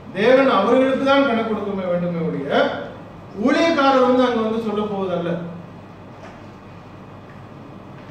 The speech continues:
கொரிந்து பட்டணம் என்ன நடந்தது பாருங்க. எல்லா வகையிலும் அவர்கள் சேர்த்துக் கொண்டார்கள். அதுல முக்கியமா இந்த பதினாலாவது அதிகாரத்திலே போன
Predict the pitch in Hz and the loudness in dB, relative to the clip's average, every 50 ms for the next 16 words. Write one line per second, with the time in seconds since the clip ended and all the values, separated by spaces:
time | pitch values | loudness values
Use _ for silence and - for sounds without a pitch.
0 | - - - - 185 196 220 220 220 226 220 202 202 196 190 190 208 220 220 202 | -18 -18 -12 -6 -4 -2 0 0 2 0 0 0 -2 -2 -2 -2 0 0 0 0
1 | 202 196 202 190 185 175 170 165 160 156 139 139 139 - - - - - - - | 0 0 0 0 -2 -2 -4 -4 -4 -4 -6 -8 -10 -12 -14 -16 -16 -18 -18 -18
2 | - - - - - - - - 180 208 220 233 254 302 320 320 302 269 254 247 | -18 -20 -20 -20 -18 -18 -14 -8 -2 2 4 6 8 8 8 8 8 6 6 6
3 | 254 247 254 285 311 302 262 247 240 247 233 226 - 233 226 226 - - 202 214 | 6 6 4 4 4 4 4 6 6 6 4 4 2 2 2 2 2 0 -2 0
4 | 196 196 185 180 170 - - - - - - - - - - - - - - - | 0 0 0 0 0 -2 -4 -6 -8 -10 -14 -16 -16 -18 -18 -18 -18 -18 -18 -18
5 | - - - 180 196 202 202 202 - - 254 262 247 240 233 226 214 214 214 202 | -16 -10 -6 -4 -2 0 0 -2 0 2 4 6 6 6 6 6 4 2 2 2
6 | 208 214 226 233 233 233 233 220 214 202 214 208 214 208 208 208 208 208 202 190 | 2 2 4 6 6 6 6 6 4 4 2 2 2 2 2 0 0 0 -2 -2
7 | - 202 214 233 240 240 240 | -2 0 2 4 4 6 6